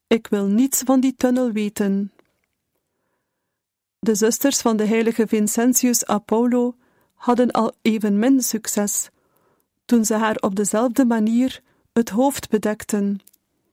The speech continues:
Ze hadden haar uitgenodigd ter gelegenheid van de intrede bij hen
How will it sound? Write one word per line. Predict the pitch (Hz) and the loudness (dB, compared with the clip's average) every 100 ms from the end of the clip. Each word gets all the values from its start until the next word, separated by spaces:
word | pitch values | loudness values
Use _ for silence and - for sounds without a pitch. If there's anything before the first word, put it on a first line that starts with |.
| _ _ _ _ _ _ _ | _ _ _ _ _ _ _
Ze | - | -4
hadden | 214 226 226 | -2 0 0
haar | 214 202 - | 0 -2 -2
uitgenodigd | 214 240 - 240 240 240 240 - - | -2 0 0 2 2 0 -4 -10 -4
ter | 226 214 | -2 0
gelegenheid | 214 220 240 254 233 240 233 - _ _ _ _ | 0 0 2 2 2 0 -2 -12 _ _ _ _
van | _ 233 | _ 2
de | 226 | 2
intrede | - 262 262 262 262 240 262 254 | 2 2 2 2 2 2 0 0
bij | 196 208 | -2 -2
hen | 196 226 240 | 0 0 0